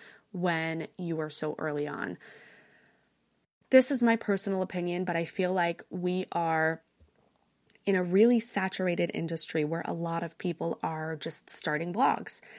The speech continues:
and they're starting blogs because they want free stuff. They're starting blogs because they want to make money working with brands. And those are great goals to have. Those were my goals when I started blogging,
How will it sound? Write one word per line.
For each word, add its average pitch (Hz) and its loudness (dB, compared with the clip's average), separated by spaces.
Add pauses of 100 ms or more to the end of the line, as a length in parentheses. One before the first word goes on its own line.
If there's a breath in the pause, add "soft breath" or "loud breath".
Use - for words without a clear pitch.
(140 loud breath)
and 175 0
they're 180 0
starting 196 2
blogs 175 -2
because 170 -6
they 170 -4
want 170 -6
free 160 -6
stuff. 247 0
They're 180 -4
starting 170 -4
blogs 165 -4
because 170 -8
they 170 -4
want 170 -6
to 165 -6
make 170 -10
money 190 0
working 170 -6
with 165 -12
brands. 196 -2
And 196 0
those 254 2
are 269 -4
great 170 -4 (120)
goals 165 -2
to 160 -8
have. 156 -4
Those 233 0
were 269 0
my 254 0
goals 180 -4
when 165 -6
I 160 -6
started 156 -4
blogging, 165 -8